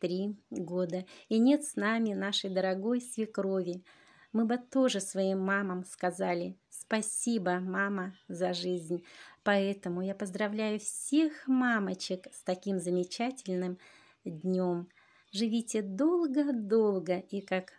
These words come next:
можно дольше радуйте своих детей своей,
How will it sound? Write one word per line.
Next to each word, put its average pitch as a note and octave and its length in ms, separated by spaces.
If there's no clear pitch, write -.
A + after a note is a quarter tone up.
можно B3 640
дольше G3 640
радуйте F3+ 640
своих F3+ 420
детей G#3 480
своей, F3 640